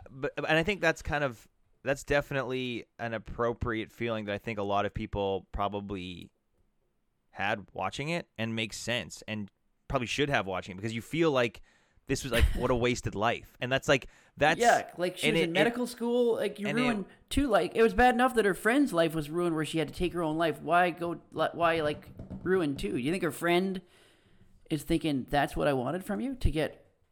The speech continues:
Speaker 2: kill yourself to get revenge for both of us"?
Speaker 1: Yeah, and I mean, it, it goes back, it's such an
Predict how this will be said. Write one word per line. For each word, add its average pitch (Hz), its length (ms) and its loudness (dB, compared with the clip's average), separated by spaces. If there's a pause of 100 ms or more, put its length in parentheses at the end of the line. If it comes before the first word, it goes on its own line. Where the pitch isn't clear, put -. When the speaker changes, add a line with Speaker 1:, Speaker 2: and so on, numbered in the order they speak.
Speaker 2:
kill 208 180 4
yourself 208 400 2
to 185 80 -2
get 165 140 2
revenge 147 400 0
for 160 80 -8
both 139 180 -2
of 196 100 -8
us"? 262 220 -10 (200)
Speaker 1:
Yeah, 139 340 0
and 110 100 0
I 110 40 -2
mean, 113 220 -2
it, - 60 -6
it 120 80 -6
goes 131 180 2
back, 120 260 2
it's 123 120 -4
such 151 140 -4
an 151 100 -4